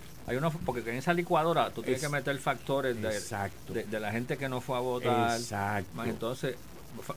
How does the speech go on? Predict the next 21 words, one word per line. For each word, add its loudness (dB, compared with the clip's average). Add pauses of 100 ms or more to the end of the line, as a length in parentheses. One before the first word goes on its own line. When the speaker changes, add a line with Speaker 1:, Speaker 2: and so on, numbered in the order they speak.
(100)
Speaker 1:
fa-, -4
factores 0 (500)
positivos 0
y 2
negativos, 0 (960)
más 0
entonces -2
los -2
desarrollos 0
políticos -2
de -2
allá 0
para 0
acá, -2
la -2
alianza, -2
todo 0
eso 0
en 0
una 0
licuadora. 2